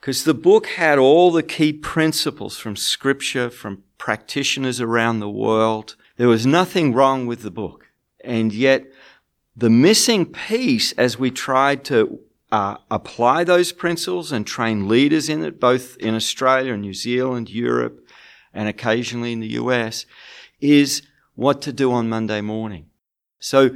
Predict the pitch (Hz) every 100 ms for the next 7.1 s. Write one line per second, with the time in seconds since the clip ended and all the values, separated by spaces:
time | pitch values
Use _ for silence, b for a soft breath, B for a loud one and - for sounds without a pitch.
0 | - - 147 208 254 175 170 165 143 151
1 | 175 139 135 127 120 - _ - - 254
2 | 247 - - 76 62 76 - - _ _
3 | - 131 135 131 139 143 - _ - 139
4 | 156 139 - - 127 147 147 143 170 151
5 | 123 113 113 131 113 113 139 135 - 78
6 | 73 _ _ _ 135 147 143 170 156 151
7 | -